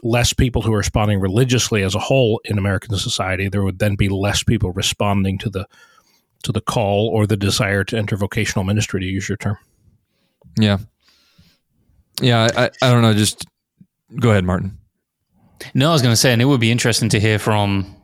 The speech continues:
Speaker 3: anyone who listens to the podcast who's involved with
Speaker 2: Yes.
Speaker 3: Bible colleges in any way, a-, and just say, you know, whether, again, they, they kind of just look and say, "You know what, the campus feels a little bit less full than it used to be."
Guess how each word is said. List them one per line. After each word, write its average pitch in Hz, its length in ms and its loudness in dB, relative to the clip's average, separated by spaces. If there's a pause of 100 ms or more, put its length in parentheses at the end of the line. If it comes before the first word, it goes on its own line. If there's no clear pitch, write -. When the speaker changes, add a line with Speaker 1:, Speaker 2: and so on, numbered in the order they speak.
(520)
Speaker 3:
anyone 110 280 2
who 104 100 2
listens 101 340 2
to 110 80 2
the 104 80 2
podcast 104 580 -2
who's 110 140 2
involved 104 540 0
with 107 200 4
Speaker 2:
Yes. 92 180 4
Speaker 3:
Bible 107 240 0
colleges 104 440 0
in 107 100 2
any 101 140 0
way, 107 260 0 (540)
a-, - 40 -4
and 113 280 0
just 101 200 0
say, 104 200 0
you 107 120 2
know, 98 240 2 (960)
whether, 120 420 2
again, 110 380 2
they, 104 220 0
they 110 160 0
kind 107 240 0
of 101 60 -2
just 107 180 0
look 110 280 2
and 104 140 0
say, 107 160 2
"You 107 60 0
know 107 120 0
what, 113 180 0
the 104 60 -2
campus 110 420 -2
feels 107 320 2
a 104 40 2
little 107 220 2
bit 117 100 -2
less 110 220 0
full 110 200 0
than 113 140 2
it 110 60 0
used 110 220 2
to 120 40 4
be." 113 260 2